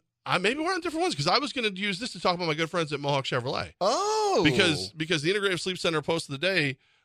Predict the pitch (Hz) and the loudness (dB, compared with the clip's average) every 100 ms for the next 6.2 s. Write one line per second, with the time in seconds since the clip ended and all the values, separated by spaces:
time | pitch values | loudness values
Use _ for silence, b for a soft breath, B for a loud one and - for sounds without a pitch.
0 | - 127 120 - 123 156 226 156 143 - | 2 2 2 0 0 2 2 2 -2 -6
1 | _ _ - 127 - 127 123 120 - 127 | _ _ -6 -4 0 0 2 0 0 -4
2 | - 120 113 - 123 120 117 120 - 113 | -2 0 0 0 0 2 0 -4 -2 -2
3 | 139 156 _ 120 113 110 117 117 110 107 | -2 -8 _ 0 2 0 0 -2 -2 0
4 | 110 117 - 110 104 110 - _ _ _ | -2 -2 -4 -4 -2 -4 -4 _ _ _
5 | _ _ _ _ _ _ - 196 202 185 | _ _ _ _ _ _ 2 4 4 0
6 | 175 - | -6 -12